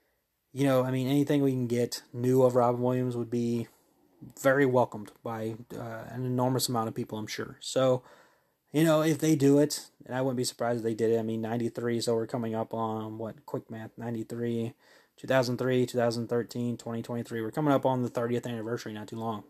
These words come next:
So, did I do that right? Ninety-three, two thousand three,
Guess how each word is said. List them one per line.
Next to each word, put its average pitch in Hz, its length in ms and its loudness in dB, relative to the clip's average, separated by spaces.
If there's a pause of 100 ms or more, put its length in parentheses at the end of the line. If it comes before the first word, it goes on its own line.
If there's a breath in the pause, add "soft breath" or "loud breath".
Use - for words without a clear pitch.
So, 113 380 -8 (260)
did - 100 -10
I 117 40 -4
do 131 100 2
that 147 100 2
right? 156 200 -4 (120)
Ninety-three, 120 520 -6 (360 soft breath)
two - 80 -16
thousand 135 360 2
three, 120 400 0